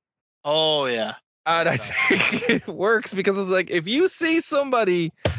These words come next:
Speaker 2: wearing one of those or groups of them, you know they're probably a dickhead. And
Speaker 1: Yeah, it's, uh, they're, they're n-,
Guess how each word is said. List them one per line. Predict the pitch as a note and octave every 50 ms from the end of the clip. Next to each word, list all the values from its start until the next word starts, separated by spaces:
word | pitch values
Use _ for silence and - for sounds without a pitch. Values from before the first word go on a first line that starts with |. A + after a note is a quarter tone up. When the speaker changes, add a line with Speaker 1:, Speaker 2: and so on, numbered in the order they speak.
| - - _ -
Speaker 2:
wearing | D3 C#3+ E3 G#3 A#3 B3 C4 C4 B3+ B3 B3
one | B3 B3 B3
of | A#3+
those | A#3 A#3+ A#3+ A3+ G3 F3+ E3+ D#3+ - - _ _ - _ - - - _ _ _ _ -
or | E3 F3+ E3+
groups | C3+ - E3+ A3 A#3+ - - -
of | E3+
them, | D#3 D3+ D3 C#3 B2+ - - _ _ _ _ _ - - _ _ _ _ -
you | A2 A2
know | A#2+ B2+ C#3 D#3 E3+ F#3 F#3+ G3
they're | F3 D#3
probably | C#3+ - - E3 D#3 D3 C#3+ C#3 B2
a | A2+
dickhead. | A2+ A#2 C3 B2+ - - G2+ F#2+ E2+ - - _ _ _ _ _ _ _ _ _ _ _ _ _ _ _ _ _ _ _ _ _ _ _ _ - - - - - -
And | A2+ A#2 A#2 - G#2+ A3+
Speaker 1:
Yeah, | A3 D#3+ - - - - - - G#3
it's, | F#3+ - - -
uh, | F#3 F3 E3 E3 D#3+ D#3 D3+ D3+ D3 C#3+ C#3 C#3 C3+ - - - - _ _ _ _ _ _ _ _ _ _ _
they're, | D#3+ F3 E3+ E3 D#3+ D#3 D3 - - -
they're | G3 F#3+ D3 A#2+ G#2+ - - _ _ _ D#3+
n-, | E3 -